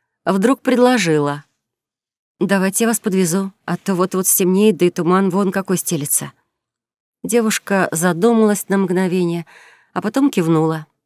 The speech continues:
"Только с велосипедом как быть?" Рада отстегнула ремень безопасности и вышла из машины. "У меня большой багажник, должен влезть". "У вас и машина большая",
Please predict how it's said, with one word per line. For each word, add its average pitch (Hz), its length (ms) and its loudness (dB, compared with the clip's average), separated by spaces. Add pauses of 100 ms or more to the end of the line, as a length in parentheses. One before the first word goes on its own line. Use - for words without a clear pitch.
(880)
"Только 240 420 -2
с - 120 -2
велосипедом 226 600 0
как 208 180 -2
быть?" - 340 -6 (880)
Рада 185 340 2
отстегнула 160 600 0
ремень 160 300 0
безопасности 165 760 -4
и 165 60 -2
вышла 175 300 -4
из 151 80 -4
машины. 151 580 -6 (840)
"У 214 80 0
меня 220 180 4
большой 180 300 -2
багажник, 143 600 -10
должен 170 360 -2
влезть". - 400 -10 (840)
"У 233 60 -2
вас 233 220 0
и - 20 -2
машина 214 400 0
большая", 196 540 -4